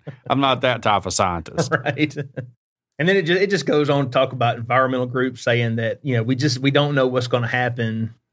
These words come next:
Speaker 2: But, uh, I don't
Speaker 1: Well
Speaker 2: know. There's a part of me, now, granted,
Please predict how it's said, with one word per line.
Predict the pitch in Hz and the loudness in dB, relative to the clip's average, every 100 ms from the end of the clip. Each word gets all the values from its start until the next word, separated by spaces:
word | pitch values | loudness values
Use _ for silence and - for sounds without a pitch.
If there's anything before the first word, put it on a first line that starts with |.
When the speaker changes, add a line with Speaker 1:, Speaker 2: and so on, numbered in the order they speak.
| - | -6
Speaker 2:
But, | 123 123 | 0 2
uh, | 123 120 120 117 _ _ _ | 4 2 0 -6 _ _ _
I | - 269 | 0 2
don't | 320 | 4
Speaker 1:
Well | 302 | 4
Speaker 2:
know. | 185 170 | 2 2
There's | 208 190 | 0 2
a | 202 - 262 | -2 -2 0
part | 302 | 2
of | 294 180 | 0 0
me, | 156 120 113 113 | 0 0 -6 -2
now, | 156 160 147 120 - _ - | 2 2 2 -4 -18 _ -6
granted, | 147 185 247 233 233 220 | 0 2 2 2 0 -2